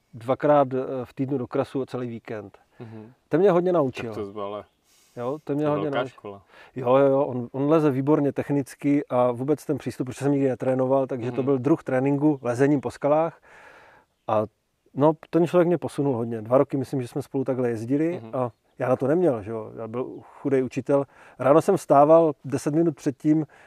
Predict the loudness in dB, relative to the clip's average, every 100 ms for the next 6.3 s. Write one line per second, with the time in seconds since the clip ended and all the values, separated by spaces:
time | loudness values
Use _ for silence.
0 | _ -2 -2 -4 -6 -2 0 2 2 2
1 | 2 2 0 -2 -8 -8 -8 -6 -2 -2
2 | 0 -2 -2 -4 -6 -4 -4 -6 -6 -2
3 | -2 -4 -10 -6 -2 0 0 -2 -2 -4
4 | -8 -4 -4 -4 -10 -20 -20 -20 _ _
5 | -6 -2 0 2 2 2 0 0 -2 -2
6 | 0 0 -4